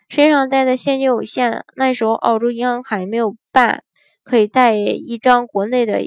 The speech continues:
呃，信用卡应急。那每个一，呃，银行的手续费是有差异的，大家办的比较多的呢，有中行和招商的。嗯，澳洲留学生虽然没有收入，但是在澳洲呢，也能办到当地的信用卡。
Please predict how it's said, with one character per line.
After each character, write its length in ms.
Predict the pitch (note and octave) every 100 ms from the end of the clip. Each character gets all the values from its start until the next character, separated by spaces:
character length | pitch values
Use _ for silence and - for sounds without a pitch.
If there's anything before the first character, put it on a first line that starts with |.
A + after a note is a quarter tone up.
| -
呃， 100 | -
信 180 | G#3+ -
用 120 | C4
卡 200 | A3 G#3
应 200 | F#3+ G#3+
急。 320 | G3+ G3 G#3 -
那 120 | -
每 220 | B3 A3 G3+
个 180 | A#3+
一， 160 | B3 B3 _ _ _ -
呃， 180 | G#3+ A3
银 220 | G#3+ B3+
行 180 | A#3+ B3
的 140 | C4
手 200 | - F#3+
续 120 | A3
费 420 | A#3+ D#4 B3 F#3+ -
是 120 | -
有 140 | A3+ F#3+
差 280 | - C4+
异 200 | C#4 A#3+
的， 220 | A3 - -
大 140 | B3
家 180 | B3 B3+
办 240 | - C#4+
的 80 | A#3
比 100 | G#3
较 160 | G3 G#3
多 320 | - C4+ D4+
的 140 | C4+
呢， 160 | G#3+ G3+
有 180 | G3 F#3+
中 300 | - B3+ C4+
行 260 | B3+ A3
和 280 | A#3 A3 A3
招 280 | - C4+ C4+
商 360 | - C#4 C#4+ C4+
的。 160 | - _ _ _ _ _ _ _ _ D4+
嗯， 600 | A#3 A#3 A3+ A3 G#3 - _ _ _ _ _
澳 160 | - D#4
洲 140 | D4+
留 120 | D4 C#4+
学 200 | D4 D4+
生 180 | D4+
虽 160 | D#4 D#4
然 100 | D4
没 120 | D4
有 100 | D4
收 240 | D4 D4+ D4+
入， 140 | B3+
但 180 | B3+ C4
是 160 | A#3+
在 120 | A#3 A#3+
澳 200 | - A#3
洲 160 | A#3+
呢， 180 | B3+ G#3+
也 180 | G3 G3
能 440 | F#3+ G3 G3+ A3+
办 300 | B3 B3+ A3+
到 180 | G#3+ G3+
当 240 | F#3+ A#3
地 140 | B3+ A#3+
的 100 | A3
信 180 | - A#3
用 80 |
卡。 280 | G#3+ - -